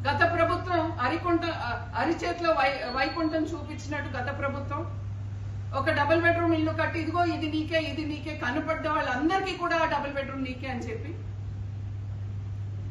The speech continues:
ఇవాళ ఈ ప్రభుత్వం అధికారంలోకి వచ్చినాక దాన్ని మార్చి ఇందిరమ్మ ఇల్లు అని పేరు పెట్టి, అది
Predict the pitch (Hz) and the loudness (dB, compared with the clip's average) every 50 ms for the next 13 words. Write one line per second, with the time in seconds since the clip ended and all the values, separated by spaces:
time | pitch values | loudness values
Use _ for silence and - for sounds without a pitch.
0 | - 285 294 339 392 359 349 320 294 320 349 370 320 330 339 330 381 370 370 370 | -2 4 6 8 8 8 8 6 6 2 2 2 2 2 2 2 2 0 2 2
1 | 349 320 330 339 - 330 339 320 320 320 311 302 302 302 294 277 - - - 302 | 4 4 4 2 0 0 2 2 2 2 2 0 0 0 -2 -4 -4 -4 -2 0
2 | 294 285 285 302 269 247 277 269 277 269 269 254 254 262 302 330 - - 330 311 | 0 0 0 -2 -4 -2 0 0 0 0 -2 -2 0 0 0 0 0 -2 -4 -4
3 | 285 277 262 262 269 320 311 311 311 311 311 302 285 277 269 - 285 277 269 262 | -4 -6 -6 -4 -4 -2 0 0 0 2 0 0 -2 -4 -6 -4 -4 -4 -4 -4
4 | 262 254 240 240 247 269 269 269 262 262 262 - - - - - - - - - | -4 -4 -2 -2 -2 -2 -2 -4 -4 -4 -4 -6 -6 -8 -8 -8 -8 -6 -6 -6
5 | - - - - - - - - - - - - - - - - - - - - | -6 -6 -6 -6 -6 -6 -6 -6 -6 -6 -6 -6 -6 -6 -6 -6 -6 -6 -6 -6
6 | - - - - - - - - - - - - - - - - - - - - | -6 -6 -6 -6 -6 -6 -6 -6 -6 -6 -6 -6 -6 -6 -6 -6 -8 -8 -8 -8
7 | - - 269 302 370 359 339 330 330 330 - - | -4 -2 0 0 2 2 0 0 0 -4 -6 -8